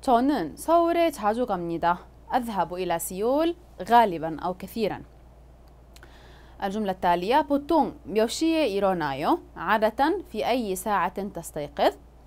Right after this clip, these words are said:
보통. 저는 한국어 공부하는 것을 좋아합니다.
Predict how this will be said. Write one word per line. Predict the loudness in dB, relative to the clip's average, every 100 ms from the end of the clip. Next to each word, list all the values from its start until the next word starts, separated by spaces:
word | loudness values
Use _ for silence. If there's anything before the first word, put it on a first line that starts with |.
| -20 -20 -12
보통. | -10 -6 -4 -2 -2 -6 -20 -20 -20 -20 -20 -20 -20 -20 -20 -10
저는 | -2 0 2 0 -4
한국어 | -4 2 2 2 4 6 6 6 0 -16
공부하는 | -6 -4 -4 0 0 0 -2 -4 -6
것을 | -6 -6 -2 -2 -2
좋아합니다. | -4 2 4 2 -4 -6 -2 -2